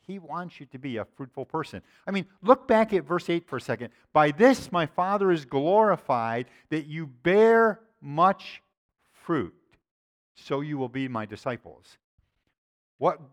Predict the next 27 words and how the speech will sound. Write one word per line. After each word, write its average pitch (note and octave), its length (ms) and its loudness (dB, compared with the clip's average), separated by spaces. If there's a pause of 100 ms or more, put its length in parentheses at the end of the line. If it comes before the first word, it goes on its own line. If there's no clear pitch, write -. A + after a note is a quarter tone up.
(160)
brings F#3 240 -4
God F3 300 -2
glory? F3 540 -2 (1160)
Your C#3 560 -4 (880)
fruitfulness. - 1000 -14 (420)
So, A#2+ 280 -2 (460)
God C3+ 200 -2
wants F3 240 -2
us D#3 120 -6
to B2+ 100 -6
lead D#3+ 240 -6
successful F#3 420 -6
lives, B2+ 260 -4
but B2 120 -4
he A#2 80 -4
measures E3+ 420 -4
that E3 180 -2
by C3+ 140 -2
how F3 320 -6
much F#3 380 -4
fruit D#3+ 420 -2 (600)
we A#2+ 180 -6
bear. G#2 400 -2 (440)
God D3 300 2
wants E3 300 -4
our G#2 140 -2
marriages D3+ 840 -6